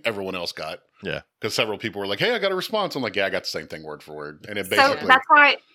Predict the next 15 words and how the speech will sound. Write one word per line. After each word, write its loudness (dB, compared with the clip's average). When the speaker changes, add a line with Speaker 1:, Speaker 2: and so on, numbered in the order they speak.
Speaker 3:
so 0
that's 4
why 4
I 0
started 0
s-, -12
on 2
his, -8
his -8
website. -2
You -12
can -10
select -4
what -6
the, -2